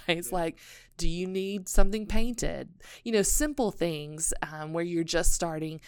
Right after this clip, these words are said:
Speaker 2: Because what we say the goal of Compassion Ministries is. It's meeting needs so that you can build relationships in order to share the gospel. And so it all, it's all based on relationships. And so you just have to start and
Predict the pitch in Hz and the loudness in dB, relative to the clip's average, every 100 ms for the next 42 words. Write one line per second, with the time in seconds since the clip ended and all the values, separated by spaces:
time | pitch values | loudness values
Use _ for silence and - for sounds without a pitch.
0 | - - 233 220 190 - 196 233 262 233 | -16 -6 0 2 0 -10 -2 2 2 0
1 | 214 196 180 170 156 156 165 170 170 - | 4 4 4 -2 -2 0 2 2 2 0
2 | 160 151 156 - _ _ - 180 - 147 | 0 -4 -10 -20 _ _ -8 -8 -6 6
3 | - 156 156 143 - 147 143 143 143 143 | 8 8 4 -4 -4 -6 -6 -8 -10 -10
4 | 143 - - - - 165 - 175 180 202 | -12 -12 -16 -14 -2 2 2 2 0 0
5 | 226 208 165 151 151 156 - 160 151 156 | 0 -2 -2 -6 -8 -4 0 0 0 -4
6 | 151 156 147 143 156 170 208 208 165 151 | -6 -6 -2 4 4 4 2 0 0 -2
7 | - 147 - 151 139 - - - - - | -2 -2 -4 -4 -4 -8 -12 -20 -12 -6
8 | 170 170 156 147 151 143 143 139 - - | -2 0 0 0 -2 -4 -6 -8 -10 -6
9 | - - - - - - - 165 165 - | -6 -4 -6 -8 -10 -20 -8 -6 -2 2
10 | 160 156 156 151 - - _ _ _ _ | 2 0 -2 -6 -10 -14 _ _ _ _
11 | _ 175 165 160 180 - 180 - 160 180 | _ -2 0 2 2 2 6 8 8 4
12 | 175 165 - 294 269 214 160 180 - 180 | 2 10 10 10 6 0 0 0 0 0
13 | - 127 - - 160 165 165 - 208 165 | 4 4 4 -6 -2 -2 2 6 6 6
14 | - 156 147 165 - 160 151 | -2 -2 -2 -4 -4 -6 -8